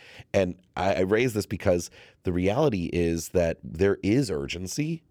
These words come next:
because we do have the most vibrant and deep and liquid and safe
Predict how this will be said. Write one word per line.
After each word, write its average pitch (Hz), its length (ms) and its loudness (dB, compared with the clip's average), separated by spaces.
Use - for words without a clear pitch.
because 92 460 -2
we 90 180 -4
do 82 220 -4
have 90 220 0
the 85 60 -4
most 80 220 -4
vibrant 73 640 -4
and 71 360 -6
deep 76 360 -10
and 71 120 -6
liquid 76 320 -4
and 67 160 -8
safe - 380 -6